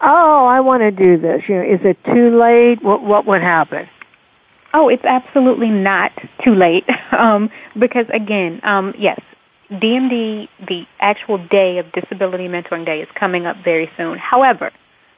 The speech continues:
Speaker 2: um, as we talk about moving this, the D M D and the spirit of D M D to much more than just one day or one day during the month of October,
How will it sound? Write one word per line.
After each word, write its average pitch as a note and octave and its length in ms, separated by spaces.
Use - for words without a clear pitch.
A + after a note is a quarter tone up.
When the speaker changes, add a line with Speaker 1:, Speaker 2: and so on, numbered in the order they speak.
Speaker 2:
um, F#3 480
as A3 180
we C#4 140
talk A#3+ 260
about G#3+ 220
moving G3+ 380
this, F#3+ 200
the F#3+ 420
D G3+ 160
M G3+ 140
D F#3 140
and F3+ 120
the F3+ 100
spirit B3 340
of E3+ 160
D F3 160
M E3+ 140
D E3 260
to A3+ 120
much G3+ 320
more G3 240
than F3+ 160
just G3 280
one F#3 200
day D#3+ 220
or E3 120
one F#3 480
day F#3 220
during F3+ 320
the F3 80
month F3 300
of F#3 100
October, F3+ 720